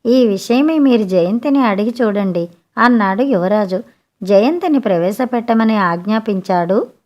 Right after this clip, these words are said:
ఉత్తముడు. క్షణాల్లో ఆమెను అక్కడ ప్రవేశపెట్టారు పరిచారికలు. అప్పుడు చూసింది రాకుమారుణ్ణి జయంతి. "రాకుమారా," అంది. చేతులు జాచి పిలిచిన రాకుమారుని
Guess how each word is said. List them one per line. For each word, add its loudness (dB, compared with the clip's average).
ఉత్తముడు. 0
క్షణాల్లో 2
ఆమెను 2
అక్కడ -2
ప్రవేశపెట్టారు -2
పరిచారికలు. -2
అప్పుడు 0
చూసింది 0
రాకుమారుణ్ణి 2
జయంతి. -2
"రాకుమారా," 2
అంది. 0
చేతులు 0
జాచి 0
పిలిచిన 0
రాకుమారుని 0